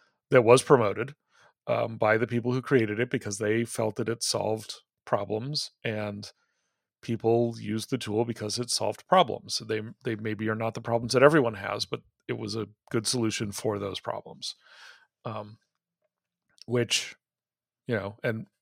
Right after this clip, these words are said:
provides a lot of evidence. And, you know, as we s-, as we set up at the top of the show, I mean, Lori co-founded N P M,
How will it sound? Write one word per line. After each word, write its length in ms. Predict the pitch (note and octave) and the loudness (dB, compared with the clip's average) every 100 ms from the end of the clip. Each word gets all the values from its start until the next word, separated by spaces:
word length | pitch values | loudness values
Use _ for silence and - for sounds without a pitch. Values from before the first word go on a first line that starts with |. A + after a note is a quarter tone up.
| _ | _
provides 520 | - A#2 G#2+ G#2 - - _ _ _ | -6 2 2 2 -4 -10 _ _ _
a 60 | |
lot 260 | A#2+ G#2 G#2+ | -6 -4 -4
of 80 | G#2 | -2
evidence. 460 | G#2 G#2 A2+ A#2+ - | -4 -4 -4 -2 -2
And, 280 | B2+ A2+ A2+ - - - - - | 0 0 -2 -10 -20 -20 -12 6
you 80 | |
know, 80 | C3+ | 8
as 140 | A#2 A2 | 8 6
we 80 | |
s-, 140 | B2 - | 4 4
as 300 | - C3+ A2 | 2 -2 0
we 80 | A#2+ | 6
set 180 | C#3+ | 10
up 120 | B2+ - | 10 10
at 40 | |
the 60 | - | 8
top 180 | B2+ | 8
of 60 | A2+ | 8
the 60 | A2+ | 6
show, 240 | F#3+ A#2 | 6 6
I 40 | |
mean, 160 | A2+ A2 | 2 -2
Lori 260 | A#2+ B2+ A2 | 6 6 6
co-founded 680 | - D#3 C#3+ B2 A2+ G#2 | 6 8 8 4 0 -2
N 140 | A2 G#2 | -4 -4
P 180 | C3 | -2
M, 300 | B2 A#2 G#2 | 0 0 -2